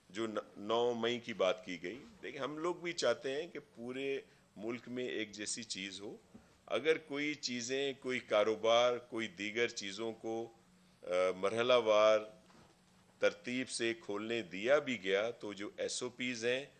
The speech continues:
उन पर अमल कराया जाएगा, और उस पर हम, अ, मुशावरत भी कर रहे हैं। एसओपीज़ भी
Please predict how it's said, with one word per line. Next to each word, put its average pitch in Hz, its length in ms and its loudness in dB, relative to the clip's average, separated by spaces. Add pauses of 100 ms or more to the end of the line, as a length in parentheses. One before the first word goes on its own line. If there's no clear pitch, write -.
(260)
उन 131 140 -4
पर 127 200 0
अमल 107 300 0
कराया 80 380 2
जाएगा, 80 380 -2
और 139 180 -10
उस 90 100 -10
पर 101 220 0
हम, 92 240 -10 (140)
अ, 101 40 -6
मुशावरत 92 680 0
भी 110 160 -6
कर 107 200 0
रहे 117 220 0
हैं। 101 80 0
एसओपीज़ 98 560 -6
भी 113 260 -6